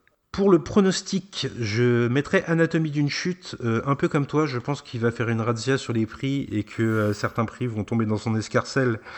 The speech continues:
sans que je comprenne tout à fait pourquoi, même si on parlait de, de ce bruit de, de musique notamment au début. Et mon préféré, c'est, euh, comme on l'a détaillé, euh, Le Procès Goldman.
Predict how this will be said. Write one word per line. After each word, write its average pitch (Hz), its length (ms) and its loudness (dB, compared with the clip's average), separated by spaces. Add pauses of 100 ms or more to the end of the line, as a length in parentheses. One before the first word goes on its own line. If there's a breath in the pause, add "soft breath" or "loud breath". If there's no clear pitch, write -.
(200 loud breath)
sans 139 240 0
que 127 60 2
je 117 120 6
comprenne 147 540 0
tout - 180 -6
à 139 80 4
fait 143 160 0
pourquoi, 160 460 4
même 139 180 2
si - 180 -4
on 120 120 2
parlait 113 220 2
de, 101 440 0
de 101 100 -4
ce - 140 -6
bruit 104 220 -2
de, 90 240 0
de 92 140 -4
musique 101 400 -4
notamment 98 320 -2
au 95 40 -2
début. 104 320 -4 (440 loud breath)
Et 156 100 6
mon 135 120 4
préféré, 113 520 -2
c'est, 120 420 -2
euh, 95 320 -4
comme 101 240 -4
on 98 40 -2
l'a 95 160 -2
détaillé, 92 600 -4 (100)
euh, 92 240 -6
Le 120 140 -4
Procès 135 320 -6
Goldman. 80 380 -8